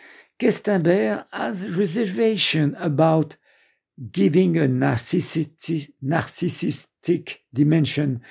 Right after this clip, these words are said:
to these homo loves right off the bat. She speaks of primary identification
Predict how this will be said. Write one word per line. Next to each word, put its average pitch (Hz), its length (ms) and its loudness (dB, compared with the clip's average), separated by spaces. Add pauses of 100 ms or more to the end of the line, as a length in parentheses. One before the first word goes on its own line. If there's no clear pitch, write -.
(200)
to 165 140 2
these 123 340 4 (160)
homo 156 360 8
loves 120 640 -4 (520)
right 147 400 2 (220)
off 135 160 -6
the 104 180 -4
bat. - 580 -12 (480)
She - 200 2
speaks - 680 -2 (220)
of - 340 -6
primary 190 920 0
identification 147 1400 -2